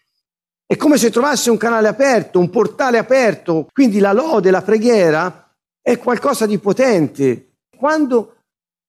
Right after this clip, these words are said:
ci rivolgiamo a Lui in questo modo, è un tempo favorevole, si apre qual-, un momento favorevole affinché Lui possa intervenire. È come se gli dessimo,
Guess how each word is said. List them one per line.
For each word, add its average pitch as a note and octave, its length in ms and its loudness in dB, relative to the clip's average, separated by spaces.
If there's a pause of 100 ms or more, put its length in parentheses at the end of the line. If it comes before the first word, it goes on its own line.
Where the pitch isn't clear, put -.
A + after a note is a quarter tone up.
(120)
ci - 120 -18
rivolgiamo E3 520 -2
a C#3+ 40 -2
Lui D3+ 380 0
in A#2+ 100 -10
questo F3+ 300 -4
modo, A#3+ 520 -6 (360)
è F#3 140 -2
un G3+ 320 0
tempo C4 500 -2
favorevole, F3+ 800 -2
si - 180 -4
apre A3+ 360 -2
qual-, G#3+ 400 -4
un F#3+ 180 0
momento A#3 560 0
favorevole A3+ 960 0 (500)
affinché G3 420 -2
Lui B3 400 0
possa G3 400 -4
intervenire. F#3 540 0
È - 20 -14
come D4+ 220 2
se B3 180 -2
gli A#3+ 120 2
dessimo, A3 680 0